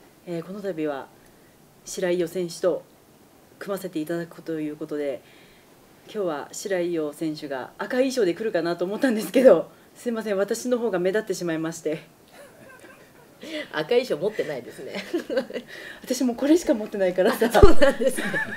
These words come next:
Speaker 1: <laughs> すいません。
Speaker 2: とんでもないです。
Speaker 1: あのー、そうですね、今最も輝く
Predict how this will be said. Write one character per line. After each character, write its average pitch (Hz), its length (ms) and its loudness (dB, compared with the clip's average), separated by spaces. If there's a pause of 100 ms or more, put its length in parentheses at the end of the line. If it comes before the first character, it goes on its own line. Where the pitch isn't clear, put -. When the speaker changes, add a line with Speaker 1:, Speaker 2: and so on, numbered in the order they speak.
Speaker 1:
<laughs> - 580 -6
す 294 80 0
い - 20 4
ま 294 140 4
せ 269 180 2
ん。 - 20 0 (120)
Speaker 2:
と 233 120 4
ん 214 60 2
で - 80 4
も 143 80 10
な - 40 4
い - 40 -2
で 156 120 0
す。 - 140 -20 (1080)
Speaker 1:
あ 220 120 -2
の 190 640 -2 (640)
ー、 - 20 -20
そ 330 120 0
う 302 40 2
で 208 100 4
す 165 80 -8
ね、 175 220 -4 (160)
今 240 240 -2 (180)
最 320 100 2
も 208 180 0
輝 240 340 4
く 202 420 -2